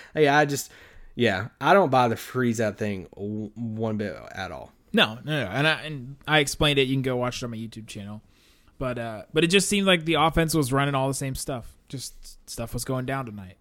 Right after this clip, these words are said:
Speaker 2: <laughs> It didn't seem like
Speaker 1: Yeah,
Speaker 2: the,
Speaker 1: it just
Speaker 2: the only big change was really the, the rotations.
Speaker 1: The rotation, yeah, that, that was, uh, our Monday
Speaker 2: And Dennis's
Speaker 1: pod.
Speaker 2: aggressiveness early. I think that, that, I think that's a big change because sometimes he's timid early.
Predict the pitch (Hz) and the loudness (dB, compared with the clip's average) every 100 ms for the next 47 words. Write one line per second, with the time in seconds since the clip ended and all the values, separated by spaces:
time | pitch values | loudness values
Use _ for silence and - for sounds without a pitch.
0 | - - 147 - 156 147 160 151 196 214 | -8 -4 -4 -2 -2 0 0 6 10 10
1 | 190 214 220 - 151 156 180 196 190 165 | 8 2 -2 -2 2 4 4 6 6 4
2 | - 196 185 151 127 139 135 127 120 117 | 2 4 2 0 2 4 4 2 0 -2
3 | 113 117 113 127 139 - - - _ _ | -4 -4 -4 -4 -4 -8 -18 -20 _ _
4 | _ _ _ _ 135 156 175 220 247 110 | _ _ _ _ 2 4 4 4 2 -2
5 | 107 135 107 127 127 127 147 165 160 - | 0 0 2 0 0 -2 0 0 -4 -6
6 | 120 - 127 165 151 147 139 214 - 113 | -6 -4 0 2 4 6 6 6 6 4
7 | 127 156 151 131 135 120 - 135 117 98 | 6 4 4 0 -4 -4 -2 0 0 -2
8 | 117 143 147 139 139 - 170 165 220 208 | -2 0 2 0 -2 -2 0 2 4 4
9 | 190 160 143 131 131 123 113 - 135 185 | 2 2 2 2 -2 -4 -4 -2 0 4
10 | 190 180 165 123 - 160 151 147 143 147 | 4 4 0 -2 2 4 6 4 4 4
11 | 147 143 | 2 0